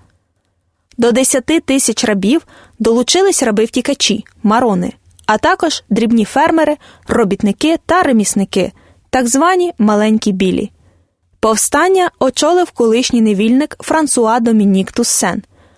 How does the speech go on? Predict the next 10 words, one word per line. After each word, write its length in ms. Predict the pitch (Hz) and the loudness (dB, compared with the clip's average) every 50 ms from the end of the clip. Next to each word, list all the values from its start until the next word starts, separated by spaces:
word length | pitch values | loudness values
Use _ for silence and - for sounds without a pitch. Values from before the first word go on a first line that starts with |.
| _ _ _ _ | _ _ _ _
що 340 | - - - - - 226 - | -10 -8 -6 -2 -2 0 0
отримав 480 | 220 220 - 254 285 277 254 220 208 - | 0 0 0 0 2 2 2 0 0 -2
прізвисько 760 | - 240 254 311 330 - 320 302 - - - 285 277 302 _ - | -2 0 0 0 2 2 0 0 -2 0 0 -2 -2 -2 _ -2
Лувертюр, 760 | - 240 247 262 247 247 240 - - 262 226 175 - - - _ _ _ _ _ _ _ _ _ _ _ _ _ | -2 0 2 2 2 0 0 -2 -2 -2 -2 -2 -2 -6 -18 _ _ _ _ _ _ _ _ _ _ _ _ _
з 140 | - - - | -12 -8 -4
французької 760 | - 220 226 208 196 - 262 294 302 - - - 311 302 294 | -2 0 0 0 0 0 0 0 0 -2 -2 -2 0 0 2
відкриття. 540 | 269 247 - - - 302 - - - - - - - _ _ _ _ _ _ _ _ _ _ _ _ _ _ _ _ _ | 0 -2 -4 -4 -4 -4 -4 -4 -6 -8 -8 -8 -14 _ _ _ _ _ _ _ _ _ _ _ _ _ _ _ _ _
Повстанці 800 | - 240 240 226 - - - 262 269 349 392 392 - 214 180 - - | -4 -2 -2 0 -2 -2 0 0 0 0 0 0 0 -2 -4 -4 -4
швидко 540 | - - - 277 233 269 320 359 - - 277 | -6 -4 -2 0 0 0 0 -2 -2 -2 -2
захопили 640 | 233 233 233 - 240 214 - 240 254 311 330 269 - | -2 -2 -2 -2 -4 -4 -2 -2 0 0 0 0 -2